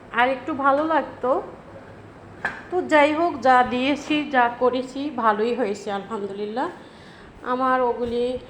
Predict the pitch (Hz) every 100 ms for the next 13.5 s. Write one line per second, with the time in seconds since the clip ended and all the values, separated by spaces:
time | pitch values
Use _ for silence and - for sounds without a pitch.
0 | - 247 226 226 240 226 220 220 214 220
1 | 214 214 220 226 226 - 262 254 311 -
2 | - - - - - - - - 262 233
3 | 220 226 220 220 240 233 262 226 220 220
4 | 240 233 220 240 240 240 233 - 247 254
5 | - 214 220 254 262 214 208 220 220 214
6 | 220 220 208 208 220 - - - 220 214
7 | 208 220 226 240 240 - 302 208 202 185
8 | 196 196 - - - - - - - -
9 | - 269 262 285 233 247 254 254 247 226
10 | 269 - 233 233 233 240 240 240 233 208
11 | 220 247 240 240 240 339 359 - 208 190
12 | 202 214 214 214 202 190 214 254 240 -
13 | 220 226 220 220